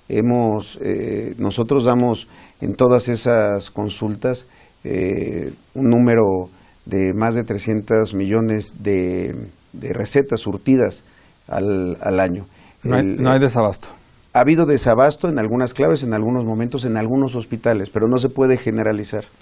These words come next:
Speaker 2: ¿Y el retraso a la atención de los pacientes?
Speaker 1: Ese es un asunto estructural que estamos paliando justamente contratando a los médicos que no se, que no se contrataron durante muchísimos años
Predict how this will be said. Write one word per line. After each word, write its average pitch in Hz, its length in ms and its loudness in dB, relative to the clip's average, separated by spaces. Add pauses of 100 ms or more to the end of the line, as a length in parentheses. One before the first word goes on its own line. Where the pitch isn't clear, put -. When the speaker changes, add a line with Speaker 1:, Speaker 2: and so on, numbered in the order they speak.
(120)
Speaker 2:
¿Y 139 160 4
el 131 80 4
retraso 143 520 2
a 131 100 4
la 117 140 4
atención 113 340 -4
de 127 60 -2
los 113 140 -4
pacientes? 127 400 -8 (880)
Speaker 1:
Ese 160 220 2
es 180 100 0
un 202 180 4
asunto 190 320 0
estructural 151 680 2 (320)
que - 80 -2
estamos 151 320 2
paliando 170 420 2
justamente 156 640 -2
contratando 123 880 0 (180)
a - 120 -4
los 110 160 2
médicos 123 520 0
que 110 140 -4
no 113 360 -2 (100)
se, - 160 -2 (240)
que 98 100 -4
no 98 80 -2
se 123 100 -4
contrataron 123 600 2
durante 107 340 -4
muchísimos 101 880 -6 (280)
años - 400 -2